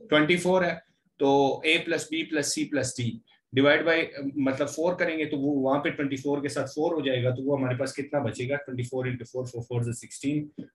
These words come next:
four two is eight, नाइंटी सिक्स हमारे पास उसका average आ जाएगा, ठीक है, sum of numbers आ जाएंगे। चलो ये हमारे पास हो गया। अच्छा, अब इसके अलावा एक और question है जो हमें कहता है कि the product of four number is,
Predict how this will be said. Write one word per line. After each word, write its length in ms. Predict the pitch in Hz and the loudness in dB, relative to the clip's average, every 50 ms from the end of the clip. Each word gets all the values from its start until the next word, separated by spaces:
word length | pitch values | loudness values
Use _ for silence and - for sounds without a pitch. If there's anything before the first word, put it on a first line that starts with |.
| _ _ - | _ _ -2
four 120 | 120 117 120 120 | 0 0 0 2
two 100 | 135 131 | 2 2
is 80 | 127 123 | 4 4
eight, 180 | 117 120 120 117 | 4 2 2 0
नाइंटी 340 | 120 120 127 127 127 135 131 | 0 0 0 0 0 -2 -2
सिक्स 220 | 127 123 107 - | -4 -4 -6 -4
हमारे 200 | 117 110 107 104 | -4 -4 -4 -4
पास 200 | 104 110 110 - - | -4 -4 -6 -6 -8
उसका 280 | - - - 107 104 - 113 | -10 -8 -8 -8 -8 -6 -4
average 320 | 110 107 110 117 113 107 | -4 -2 -2 0 0 0
आ 120 | 98 98 98 | 0 -2 -2
जाएगा, 320 | 98 104 95 95 95 98 - - | -2 -4 -4 -4 -4 -6 -6 -4
ठीक 120 | 160 147 | -4 -2
है, 80 | 151 139 | -2 0
sum 200 | - 143 139 139 | 0 2 2 2
of 160 | 131 135 135 | 2 0 -2
numbers 300 | 117 104 104 110 107 - | -4 -2 -2 -4 -4 -4
आ 100 | 101 98 | -6 -8
जाएंगे। 300 | 98 - 104 98 95 98 - _ - - _ _ _ _ _ _ _ | -8 -8 -10 -12 -12 -14 -16 _ -20 -20 _ _ _ _ _ _ _
चलो 300 | - 156 143 131 - - - - | 0 2 2 2 0 -4 -6 -4
ये 240 | 123 123 151 175 185 170 | 0 4 4 6 6 6
हमारे 240 | 156 151 151 156 | 4 4 4 4
पास 240 | 151 165 160 160 - | 4 4 2 2 2
हो 140 | 151 131 135 | 2 2 2
गया। 200 | 131 135 131 131 - _ _ _ _ _ _ _ _ _ _ _ _ 143 | 2 0 -2 -2 -6 _ _ _ _ _ _ _ _ _ _ _ _ 0
अच्छा, 260 | 139 135 - 123 101 90 - - _ _ _ _ _ _ _ _ _ _ - - _ _ _ - - - 170 | 0 2 0 -2 -2 -4 -6 -12 _ _ _ _ _ _ _ _ _ _ -20 -20 _ _ _ -18 -4 0 2
अब 180 | 180 175 - - | 2 2 2 2
इसके 260 | 170 - - - 202 - - 160 | 0 0 2 2 2 2 2 4
अलावा 340 | 147 147 151 165 180 - - | 4 4 6 6 4 4 2
एक 220 | 156 139 - - - | 0 -4 -4 -4 0
और 200 | 156 160 175 170 | 2 2 2 2
question 400 | - 143 123 - - 139 131 127 | 0 0 0 0 -2 -2 -2 -2
है 160 | 131 139 - - _ _ _ _ _ | -4 -6 -8 -12 _ _ _ _ _
जो 200 | - 117 139 156 147 | -4 2 2 2 4
हमें 300 | 123 151 156 175 180 170 | 2 0 0 0 0 0
कहता 240 | 160 139 117 123 139 | 0 -2 0 2 2
है 100 | 151 156 | 2 2
कि 180 | 156 - 156 135 | 0 -2 -2 -2
the 100 | 147 143 | -2 -2
product 420 | - 160 170 175 196 196 - 202 | -2 -2 -2 0 0 0 2 0
of 100 | - 180 - | -2 -2 -2
four 260 | - 180 185 202 202 185 | -2 2 2 2 2 2
number 300 | 156 135 135 135 151 147 143 139 | 2 4 4 6 4 4 4 2
is, 240 | 135 139 139 - | 2 2 0 -2